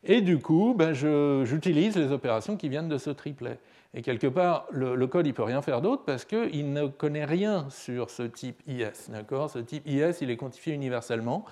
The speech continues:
A priori, il est différent de tous les autres types, d'accord ? Et donc, il n'y a aucun moyen de construire des valeurs de ce type ou de les utiliser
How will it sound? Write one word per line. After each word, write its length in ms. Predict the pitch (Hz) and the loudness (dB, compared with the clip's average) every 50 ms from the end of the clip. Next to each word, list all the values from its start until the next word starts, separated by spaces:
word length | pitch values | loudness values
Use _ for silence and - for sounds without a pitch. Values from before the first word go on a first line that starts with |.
| - - - - - - - | -20 -20 -20 -20 -18 -12 -10
A 80 | - | -10
priori, 420 | 123 - 127 123 127 123 147 180 175 | -6 -4 -2 0 0 2 2 2 2
il 100 | 139 127 | 2 2
est 80 | 123 | 0
différent 440 | 120 135 156 - - 139 120 143 175 | 0 -2 -4 -4 -2 -2 -2 -2 -4
de 40 | 160 | -4
tous 140 | - 160 151 | -4 -4 -2
les 160 | 143 131 123 | -2 -2 -4
autres 180 | 123 117 - - | -6 -6 -8 -10
types, 320 | - 123 170 214 - - - _ _ - - - - - - | -10 -8 -8 -8 -10 -14 -20 _ _ -20 -20 -20 -20 -18 -12
d'accord ? 520 | - 127 120 - - 117 123 143 156 - - | -10 -10 -8 -6 -4 -2 -2 -2 -2 -2 -2
Et 80 | 127 | -2
donc, 180 | 127 143 147 - | -2 -2 -2 -2
il 40 | 135 | -2
n'y 20 | |
a 40 | 120 | -2
aucun 220 | 139 - 185 180 | -2 -2 -2 -2
moyen 420 | 180 165 151 147 147 151 160 165 160 | 0 2 2 2 2 2 0 0 0
de 120 | 143 131 | 0 0
construire 580 | 123 - 139 127 - - - 143 143 147 139 127 | 0 -2 -6 -8 -8 -8 -6 -4 -2 -2 -2 -2
des 100 | 123 110 | -2 -2
valeurs 300 | 110 113 120 127 123 120 | -2 -2 0 0 -2 -2
de 100 | 117 107 | -4 -4
ce 120 | - 113 | -4 -6
type 280 | 107 110 - 208 202 160 | -6 -6 -6 -8 -6 -4
ou 60 | 139 | -4
de 60 | 120 | -2
les 160 | 117 110 117 | -2 -2 -4
utiliser 840 | 120 113 - 123 117 117 117 107 120 165 185 214 214 185 - - | -4 -8 -8 -8 -6 -6 -4 -2 0 0 2 0 0 -2 -6 -10